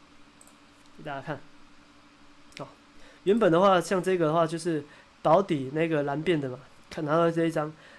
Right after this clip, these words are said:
然后四个都合成之后呢，我就拿到这一张。 <coughs> 哦，那大家注意一下哦，这两张的这个差异啊，<clears throat> 主要是在它的这个咏唱速度，这个是十趴，这个黑暗骑士它是十趴，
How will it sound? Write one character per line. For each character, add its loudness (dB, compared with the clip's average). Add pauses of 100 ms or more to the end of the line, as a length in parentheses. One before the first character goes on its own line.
(100)
然 0
后 4
四 -6
个 2
都 2
合 4
成 0
之 0
后 6
呢， -2
我 -10
就 -4
拿 -2
到 0
这 -6
一 -4
张。 -8 (380)
<coughs> -20
哦， -10
那 4
大 2
家 6
注 -2
意 0
一 -2
下 -2
哦， -12 (440)
这 6
两 0
张 0
的 0
这 -8
个 -4
差 -4
异 -2
啊， -6 (320)
<clears throat> -2
主 -4
要 0
是 -6
在 4
它 0
的 -2 (440)
这 -6
个 -6
咏 -10
唱 0
速 -2
度， -4 (600)
这 -6
个 0
是 -4
十 -6
趴， 0 (320)
这 -10
个 -4
黑 0
暗 2
骑 -6
士 -6
它 -2
是 -6
十 -10
趴， -4